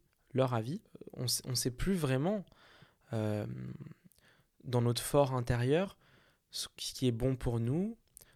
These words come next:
ce qu'on souhaite vraiment, et ce qu'on décide pour nous-mêmes. Et donc je pense que l'une des choses importantes,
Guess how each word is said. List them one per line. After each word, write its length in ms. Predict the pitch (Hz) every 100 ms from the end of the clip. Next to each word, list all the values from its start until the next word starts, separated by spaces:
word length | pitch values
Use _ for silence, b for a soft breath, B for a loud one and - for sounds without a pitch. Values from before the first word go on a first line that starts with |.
| -
ce 120 | -
qu'on 140 | -
souhaite 380 | 120 - 143 -
vraiment, 500 | 131 127 123 156 233 - _ b b b b b -
et 60 |
ce 60 | 120
qu'on 160 | - 120
décide 520 | 127 156 - 202 175
pour 200 | - 165
nous-mêmes. 400 | 156 143 131 127 - _ _ _ _ _ - B B B B
Et 60 | 131
donc 120 | 131
je 80 | 123
pense 220 | 185 180
que 80 | -
l'une 120 | 151
des 120 | 151
choses 240 | 127 135 131
importantes, 640 | 135 120 131 - 196 233